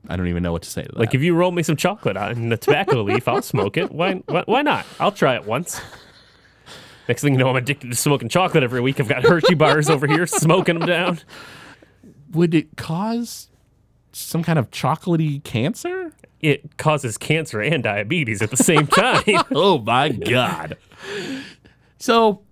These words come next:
Speaker 1: cut back to Bart, and the poor guy is sitting there licking these envelopes, and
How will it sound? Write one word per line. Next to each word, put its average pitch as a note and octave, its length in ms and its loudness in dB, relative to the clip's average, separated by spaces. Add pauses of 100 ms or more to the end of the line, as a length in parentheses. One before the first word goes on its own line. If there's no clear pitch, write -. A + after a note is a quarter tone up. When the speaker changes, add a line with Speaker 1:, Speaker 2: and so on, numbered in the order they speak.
(840)
Speaker 1:
cut D#3 240 2
back C3+ 220 2
to B2+ 80 6
Bart, D2+ 340 -4 (380)
and A2+ 160 6
the A#2 60 4
poor C3+ 300 2
guy F2+ 480 0 (240)
is F#2 420 2
sitting C3 680 2
there G2+ 380 2
licking A2+ 400 2
these A#2 180 4
envelopes, F2 760 -2 (540)
and F#2+ 760 0